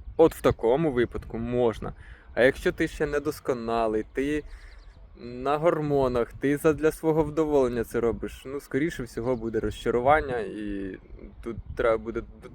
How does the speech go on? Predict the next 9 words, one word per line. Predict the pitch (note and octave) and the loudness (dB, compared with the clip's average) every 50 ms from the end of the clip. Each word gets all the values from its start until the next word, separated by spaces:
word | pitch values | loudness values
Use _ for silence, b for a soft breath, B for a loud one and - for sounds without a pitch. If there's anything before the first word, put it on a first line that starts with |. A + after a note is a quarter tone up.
| - - | -16 -12
бути | B2+ C#3+ C#3 - C3+ | -10 -8 -6 -4 -4
дуже | A#2+ A#2 A#2+ D3 D#3 D3 B2+ - A#2+ A2 | -6 -6 -6 -6 -4 -4 -2 0 0 0
акуратним, | G#2+ - - G#2+ G#2+ A2+ C3+ D#3+ D#3+ - C#3 A#2+ G#2 | 0 -2 -4 -4 0 2 2 2 2 0 -4 -10 -8
тому | - A2 G#2+ G#2+ A#2 C3+ D3+ | -8 -10 -8 -6 -4 -4 -4
що | D3+ - - - A2 - B B B B B B B B B B B B B B B B B B - - - - - | -4 -6 -6 -6 -6 -6 B B B B B B B B B B B B B B B B B B -16 -18 -20 -20 -12
тут | - B2 C3+ D3 - A#2+ | -6 -6 -6 -6 -6 -2
є | A2+ B2 C3+ B2+ | 0 2 2 2
двоє. | A2+ G#2+ G2+ G#2 G#2+ G#2 G2 F#2+ F2+ - - - - - - - - _ _ - - - - - _ - | 0 -4 -4 0 0 0 0 0 -4 -8 -12 -16 -18 -18 -20 -20 -20 _ _ -20 -20 -20 -20 -20 _ -2
Ти | - C3+ E3+ F#3+ | 0 0 0 0